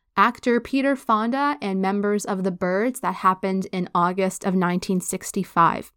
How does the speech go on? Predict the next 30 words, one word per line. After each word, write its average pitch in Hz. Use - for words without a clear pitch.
Peter 240
Fonda 226
had 220
made 185
the 175
offhand 185
comment 196
that 175
he 196
knew 185
what 185
it 180
was 170
like 175
to 202
be 170
dead 185
because 202
he 220
said 196
that 208
as 185
a 180
child, 190
he 202
technically 202
died 170
during 180
an 170
operation, 170